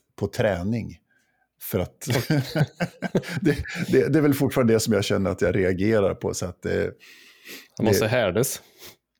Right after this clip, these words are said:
Speaker 1: Ja, men lite så. Man, man undrar sig så här, oj, jag som har tränat kampsport, liksom, men nu tränar jag taekwondo och vi hade fullkontakt, men då var det ju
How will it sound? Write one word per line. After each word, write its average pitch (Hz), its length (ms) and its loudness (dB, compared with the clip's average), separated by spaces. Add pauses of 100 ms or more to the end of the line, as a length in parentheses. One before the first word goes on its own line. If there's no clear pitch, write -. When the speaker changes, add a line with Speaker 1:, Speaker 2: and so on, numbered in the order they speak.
(600)
Speaker 1:
Ja, 117 120 2
men 135 140 6
lite 135 280 4
så. 104 240 2
Man, 113 280 2
man 120 140 4
undrar 110 260 4
sig 104 160 0
så - 120 -2
här, 110 60 0 (120)
oj, 110 300 2 (140)
jag 113 280 2
som - 80 -6
har 117 80 2
tränat 110 340 0
kampsport, - 520 -4
liksom, 98 260 -6
men 101 100 0
nu 107 80 2
tränar 107 260 0
jag 98 80 -4
taekwondo 90 500 -4
och 98 180 -2
vi 101 40 4
hade 104 140 2
fullkontakt, 98 720 -4
men 107 120 -2
då 95 60 -2
var 107 160 2
det 127 60 2
ju 117 160 2